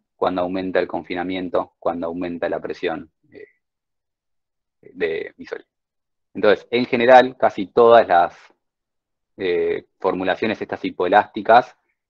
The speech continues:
no lineales, no lineales porque justamente varían cuando aumentan las tensiones, dependen de la tensión, depende de P, casi todas son una rigidez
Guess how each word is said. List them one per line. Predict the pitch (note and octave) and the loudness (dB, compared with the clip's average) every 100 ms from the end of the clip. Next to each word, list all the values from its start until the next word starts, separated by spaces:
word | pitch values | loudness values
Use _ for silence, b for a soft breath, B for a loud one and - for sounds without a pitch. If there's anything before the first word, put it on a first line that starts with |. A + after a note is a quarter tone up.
| - | -10
no | G2+ A#2 | -4 0
lineales, | A#2+ A2+ B2+ B2 G#2+ C3 _ _ - | 0 0 0 2 0 -4 _ _ -12
no | G2 | -8
lineales | F2+ F#2+ G2 | -6 -6 -6
porque | F#2 E2+ E2+ | -6 -8 -10
justamente | _ - F2 F2+ | _ -14 -10 -10
varían | F#2+ F#2 G2 E2+ - | -10 -6 -4 -4 -6
cuando | F2 E2 | -8 -6
aumentan | E2 F2 E2 | -8 -10 -12
las | - | -12
tensiones, | G2 F#2+ B2+ C#3+ _ _ _ _ _ | -10 -4 -4 -4 _ _ _ _ _
dependen | - E2+ D#2+ F#2 F2 E2 | -10 -8 -4 -4 -4 -10
de | E2+ | -10
la | E2+ | -10
tensión, | E2+ E2+ A#2 A#2 F2+ | -10 -4 -4 -2 -8
depende | F2 E2+ E2+ | -8 -8 -6
de | G2 | -4
P, | G2+ C3+ b b b b | 0 -2 b b b b
casi | - B2+ - | 4 4 4
todas | B2 C3+ C3+ | 4 8 8
son | - F#2+ F2+ _ _ | 6 0 0 _ _
una | C#3 D3 C3+ | 2 4 4
rigidez | A2 - F#2 - _ | 2 -4 -6 -6 _